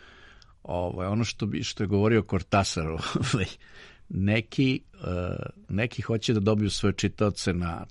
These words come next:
poene, a drugi na nokaut. Žene hoće da dobiju na nokaut. Muškarci hoće da dobiju, ovaj, na poene.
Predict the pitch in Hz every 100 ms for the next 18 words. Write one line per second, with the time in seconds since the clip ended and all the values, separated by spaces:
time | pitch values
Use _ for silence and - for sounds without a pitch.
0 | - 92 92 120 139 107 104 98 101 95
1 | 71 - - - - - - - - -
2 | - - 104 151 147 110 110 104 98 95
3 | 90 73 65 - 50 - - - - -
4 | - 90 87 - 120 123 - 98 - 87
5 | 95 92 95 92 - - 76 78 78 76
6 | - 67 76 -